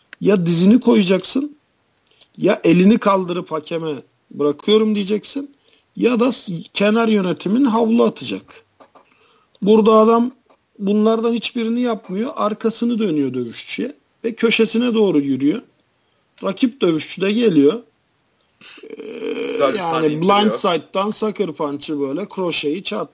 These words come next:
Speaker 1: diye vuruyor. Knockout oluyor. Ondan sonra ring karıştı. Ee, ring karıştı falan filan, şöyle böyle bakıyorsun. Şimdi bilmeyen adamlar da tabii atıp tutuyor. "Vay şerefsiz, öyle yapılır mı sportmenlik?" Lan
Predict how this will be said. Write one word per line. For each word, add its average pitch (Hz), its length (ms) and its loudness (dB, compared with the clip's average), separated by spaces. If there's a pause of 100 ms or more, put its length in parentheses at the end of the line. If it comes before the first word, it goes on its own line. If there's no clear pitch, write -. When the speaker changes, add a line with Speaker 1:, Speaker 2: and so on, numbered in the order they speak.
Speaker 1:
diye 160 140 -6
vuruyor. 175 320 -4
Knockout 208 500 -4
oluyor. 147 220 0
Ondan 170 280 -6
sonra 190 320 -6
ring 196 240 -4
karıştı. - 480 -8 (1120)
Ee, - 80 -14 (720)
ring 220 280 4
karıştı 156 460 0
falan 180 400 -2
filan, 196 320 -6
şöyle 190 520 0
böyle 202 300 2
bakıyorsun. 202 640 -4 (460)
Şimdi 175 340 -4
bilmeyen 202 360 2
adamlar 202 500 0
da 160 120 -2
tabii 180 260 -6
atıp - 360 -8
tutuyor. 175 360 0
"Vay 170 320 -4
şerefsiz, 170 640 -6
öyle 170 260 -4
yapılır 170 400 -4
mı 160 140 -4
sportmenlik?" 160 720 -2
Lan 175 200 -4